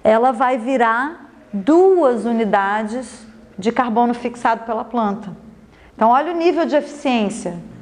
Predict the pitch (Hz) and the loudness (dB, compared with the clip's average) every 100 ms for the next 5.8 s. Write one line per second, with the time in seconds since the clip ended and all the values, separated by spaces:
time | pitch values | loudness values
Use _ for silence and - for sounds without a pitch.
0 | - 190 220 220 233 269 262 - 262 254 | -4 2 4 4 4 2 0 0 4 4
1 | 208 175 175 180 196 262 339 320 285 285 | 2 -6 -6 -4 -2 0 2 4 2 0
2 | 294 277 277 254 269 262 302 254 311 233 | -10 -4 -2 0 -2 0 0 2 2 2
3 | 202 240 330 392 - 302 - 247 254 262 | 4 4 2 0 -6 -10 -4 -2 -2 -2
4 | 254 262 262 233 233 262 - - - - | 0 0 2 0 2 0 -6 -16 -20 -20
5 | - 262 262 - 262 214 190 | -2 -2 -2 -2 -2 -2 -8